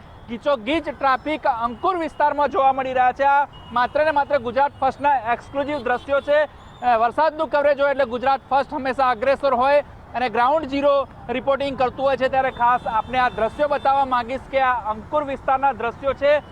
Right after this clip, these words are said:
અને જે ચાલુ દિવસ હોય અને બપોરનો એક વાગ્યા પછીનો સમય હોય, ત્યારે પણ અહીં પાણી ભરાઈ જવાને લીધે, માત્ર પાણી ભરાઈ જવાને લીધે આ ટ્રાફિક જોવા મળી રહ્યો છે. અ, કેમેરામેનને કહીશ કે દ્વિચક્રી વાહન ચાલકનું વ્હીકલ બગડ્યું છે ને દોરીને લઈ જયેલા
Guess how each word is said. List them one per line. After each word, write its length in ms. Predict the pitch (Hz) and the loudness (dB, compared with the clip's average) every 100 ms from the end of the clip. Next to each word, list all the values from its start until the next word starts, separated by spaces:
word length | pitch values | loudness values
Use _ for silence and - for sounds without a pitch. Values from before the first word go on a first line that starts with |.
| - - - | -20 -10 -6
અને 340 | 247 277 247 - - - - 220 | -2 0 0 -2 -14 -20 -8 -6
જે 260 | 220 269 254 - - | 2 2 2 -4 -2
ચાલુ 260 | 247 285 349 | 0 2 0
દિવસ 360 | 320 311 269 | 0 0 0
હોય 320 | 349 277 277 | 0 2 2
અને 240 | 262 233 269 | 0 -2 -2
બપોરનો 600 | 262 - 269 269 294 262 - 240 | -2 -2 -2 0 0 -2 -6 -6
એક 160 | 233 | 0
વાગ્યા 220 | 285 339 | 2 2
પછીનો 380 | 339 302 294 285 | 2 0 0 -2
સમય 280 | 262 262 269 | 0 0 0
હોય, 220 | 240 254 | 2 0
ત્યારે 300 | 233 233 247 | 2 2 2
પણ 200 | 262 269 | 2 0
અહીં 480 | 262 220 226 262 220 - - - | 0 -2 -6 -6 -8 -14 -18 -4
પાણી 280 | 233 247 302 | 0 0 0
ભરાઈ 320 | 269 427 285 | 2 2 2
જવાને 320 | 262 269 262 | 2 0 0
લીધે, 220 | 247 233 247 | -4 -2 0
માત્ર 360 | 226 220 262 | 0 -2 -4
પાણી 320 | - 233 247 | -2 -2 -2
ભરાઈ 320 | 240 320 269 262 | 0 2 2 2
જવાને 380 | 240 247 247 | -2 -2 -4
લીધે 280 | 233 220 247 | -6 -6 0
આ 120 | 240 | 2
ટ્રાફિક 480 | 226 220 208 254 226 | 2 0 0 -4 -6
જોવા 300 | 190 220 240 | -2 0 0
મળી 220 | 240 240 | 0 -2
રહ્યો 200 | 254 277 | 0 2
છે. 220 | 269 320 302 - - 254 | 2 0 0 -6 -12 -8
અ, 80 | |
કેમેરામેનને 500 | 247 247 277 294 294 | -2 2 2 2 0
કહીશ 260 | 302 294 285 294 | 2 2 0 0
કે 140 | 294 | 0
દ્વિચક્રી 440 | 240 262 269 262 | 0 -2 -2 0
વાહન 260 | 269 240 269 | 0 0 0
ચાલકનું 520 | 269 262 247 285 277 - - | 0 0 0 0 0 -2 -12
વ્હીકલ 320 | 196 247 311 302 | -8 -2 0 0
બગડ્યું 320 | 277 269 262 | 0 -2 -4
છે 80 | 262 | -4
ને 120 | 269 | -2
દોરીને 400 | 240 240 262 269 | 0 0 2 0
લઈ 180 | 247 247 | 0 0
જયેલા 380 | 254 262 262 | 2 2 2